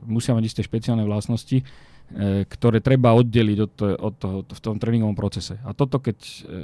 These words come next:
tiež dosiahneme, že povedzme šestnásť, sedemnásť, osemnásť ročných chalani budú mať raz do týždňa špeciálny tréning, ale to sa netýka len útočníkov. Takisto svoje veci potrebuje krídlo,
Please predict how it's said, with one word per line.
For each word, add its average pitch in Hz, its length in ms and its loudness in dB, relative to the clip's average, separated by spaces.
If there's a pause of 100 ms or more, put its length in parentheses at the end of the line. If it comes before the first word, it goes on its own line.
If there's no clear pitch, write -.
(200)
tiež 120 240 2
dosiahneme, 113 480 4
že 104 160 -2
povedzme 107 400 0 (460)
šestnásť, 117 480 0
sedemnásť, 107 320 0
osemnásť 113 320 0
ročných 110 160 -6
chalani 113 260 2
budú 110 220 2
mať 107 160 2
raz 110 160 0
do 107 160 -2
týždňa 107 400 -2 (320)
špeciálny 117 420 -2
tréning, 113 300 0
ale 143 80 2
to 165 80 -4
sa 175 80 0
netýka 151 260 -2
len 107 140 0
útočníkov. 101 480 -4
Takisto 113 480 -4
svoje 113 320 0
veci 107 160 -2
potrebuje 104 640 -4
krídlo, 113 560 0